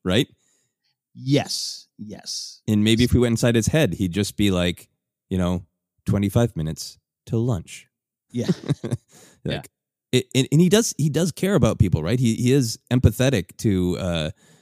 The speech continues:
Speaker 1: to Thalia in that scene. He, he does seem to really respect Arlani, and,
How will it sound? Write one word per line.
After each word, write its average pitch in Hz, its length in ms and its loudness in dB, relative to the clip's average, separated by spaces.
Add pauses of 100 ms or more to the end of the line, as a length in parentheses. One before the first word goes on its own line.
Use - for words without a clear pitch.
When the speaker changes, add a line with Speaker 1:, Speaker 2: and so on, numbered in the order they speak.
(240)
Speaker 1:
to 104 120 2
Thalia 98 600 2
in 98 140 0
that 87 180 -2
scene. 78 360 -2
He, 95 220 -4
he 104 140 -4
does 123 220 0
seem 131 180 0
to 104 80 2
really 101 360 4
respect 101 460 0 (140)
Arlani, 98 580 0
and, 82 140 -4